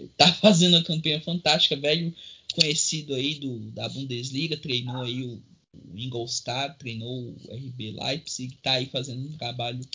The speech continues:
fora de série no, no, no Southampton, e aí, e eu como torcedor tô mu-,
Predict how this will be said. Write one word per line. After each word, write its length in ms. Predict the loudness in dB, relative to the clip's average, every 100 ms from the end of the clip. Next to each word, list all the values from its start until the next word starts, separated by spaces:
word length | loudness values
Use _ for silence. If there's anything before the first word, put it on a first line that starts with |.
| -16 -18 -20 _ 2
fora 200 | 8 8
de 140 | 8 2
série 480 | 2 4 4 2
no, 380 | -2 -4 -4 -8 -12 -16
no, 320 | -12 -10 -10 -12 -12 -12 -14 -18 _ -12
no 100 | -4
Southampton, 640 | -2 -2 -2 -2 -2 -4 -6
e 140 | -4
aí, 320 | -2 -2 -4 -10 -20 _ _
e 100 | 6
eu 140 | 8 8
como 300 | 4 -4 -4
torcedor 460 | -6 -4 -4 -4
tô 100 | -4
mu-, 340 | -6 -6 -8